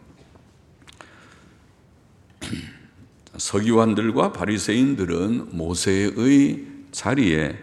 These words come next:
앉아 있습니다. 모세의 자리는 선지자의 자리이지요.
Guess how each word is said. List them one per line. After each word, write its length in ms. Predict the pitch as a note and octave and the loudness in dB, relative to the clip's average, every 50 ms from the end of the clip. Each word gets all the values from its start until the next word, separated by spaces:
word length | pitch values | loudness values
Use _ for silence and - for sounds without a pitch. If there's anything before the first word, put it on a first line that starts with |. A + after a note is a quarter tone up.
| - - - - | -18 -20 -14 -10
앉아 560 | F#2 D#2+ E2+ D#2+ D#2 E2 E2+ E2 E2 D#2 - - | -6 -4 -4 -2 0 2 2 2 0 -2 -4 -6
있습니다. 640 | E2 D#2+ D2+ - - E2+ D2 C#2 - F2+ F2 E2+ F2 - - - - _ - - _ _ - _ _ _ _ _ _ _ _ _ - _ _ _ _ _ _ _ | -6 -4 -4 -4 -4 -4 -4 -6 -6 -8 -8 -10 -12 -16 -20 -20 -20 _ -20 -20 _ _ -20 _ _ _ _ _ _ _ _ _ -20 _ _ _ _ _ _ _
모세의 520 | - E2 F#2+ F2+ - G#2 G2 B2+ D#3 F#3 E3 | 0 0 2 4 6 6 8 8 6 6 4
자리는 460 | - B2+ B2+ C3+ C#3+ D3 D#3+ D#3 C3+ | 4 2 4 4 6 6 6 6 4
선지자의 840 | A2 - - F2+ F#2+ F#2+ G2 G#2+ G#2 G#2+ G#2 F#2+ G2 A#2 D#3 F3 E3 | 4 2 2 2 2 2 2 2 2 2 2 2 2 2 2 0 -2
자리이지요. 1200 | D3+ - - G2 F#2 F2+ F#2 F#2 F2+ F2 - - - - - F#2+ E2+ E2 F2+ F2 F2+ F#2+ G#2+ C#3+ | -2 -4 -4 -4 0 2 2 2 2 2 -2 -6 -12 -12 -10 -8 -8 -8 -8 -8 -8 -8 -8 -8